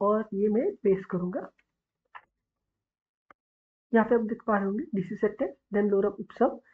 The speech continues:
ये, अ, format आ रहा है, right? Now moving on, हम लोग उसको styling करेंगे। So styling, okay, हम लोग styling कैसे यूज़ करेंगे? हम लोग styling, basically styling में आप लोग को सिखाया था कि तीन तरह के styling हो सकते हैं, internal सीएसएस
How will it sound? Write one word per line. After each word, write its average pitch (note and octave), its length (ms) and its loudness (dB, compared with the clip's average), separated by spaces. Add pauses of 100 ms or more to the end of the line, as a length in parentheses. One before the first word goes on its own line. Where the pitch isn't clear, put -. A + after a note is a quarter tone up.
(260)
ये, G3+ 120 2
अ, F#3+ 220 -2 (100)
format F#3+ 280 2
आ F#3+ 120 -2
रहा F3 120 -2
है, F3+ 60 -4
right? E4 240 0 (360)
Now F#3 120 2
moving A3+ 460 0
on, A#3+ 160 0
हम G3+ 140 0
लोग A#3 100 -2
उसको A3+ 240 -4
styling G#3 420 0
करेंगे। F#3+ 280 0
So B3+ 260 -6
styling, A#3+ 400 0
okay, G#3 460 -4 (240)
हम G#3+ 100 -2
लोग A3+ 120 -4
styling A3+ 300 -2
कैसे A#3 180 -2
यूज़ A#3 240 0
करेंगे? A#3 260 0
हम A3 160 -6
लोग G#3 140 -10
styling, A3 340 -2
basically G#3 680 -2
styling G#3+ 300 -2
में G#3 80 -2
आप G#3 120 -4
लोग G3+ 100 0
को G#3 80 -4
सिखाया G3 320 -2
था G3+ 100 -8
कि A3+ 160 -10
तीन G#3+ 280 0
तरह G#3 180 -2
के A3 120 -4
styling G3+ 360 0
हो A3+ 80 -8
सकते G3+ 260 -8
हैं, F#4+ 80 -2
internal G3 360 0
सीएसएस G#3 400 0